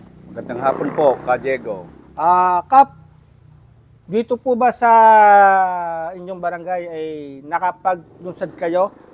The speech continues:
Speaker 2: ng, ah, asembleya nitong nakaraan?
Speaker 1: Ay, opo.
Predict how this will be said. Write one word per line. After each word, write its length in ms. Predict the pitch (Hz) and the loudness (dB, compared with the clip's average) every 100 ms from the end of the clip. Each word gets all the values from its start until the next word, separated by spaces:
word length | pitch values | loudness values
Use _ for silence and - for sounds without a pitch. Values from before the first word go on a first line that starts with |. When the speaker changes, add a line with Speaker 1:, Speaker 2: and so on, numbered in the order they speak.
| _ _ _ _ _ | _ _ _ _ _
Speaker 2:
ng, 240 | 151 165 170 | -8 -6 -4
ah, 240 | 170 165 | -4 -4
asembleya 800 | 170 180 160 151 151 143 143 147 _ _ _ _ _ _ _ _ _ _ _ _ _ _ | -6 -6 -6 -6 -6 -4 -6 -8 _ _ _ _ _ _ _ _ _ _ _ _ _ _
nitong 260 | - 147 156 | -20 -12 -6
nakaraan? 420 | 156 143 139 147 | 2 2 2 -2
Speaker 1:
Ay, 140 | 113 - _ _ _ _ | -6 -16 _ _ _ _
opo. 500 | 110 107 170 165 - | -10 -2 4 4 2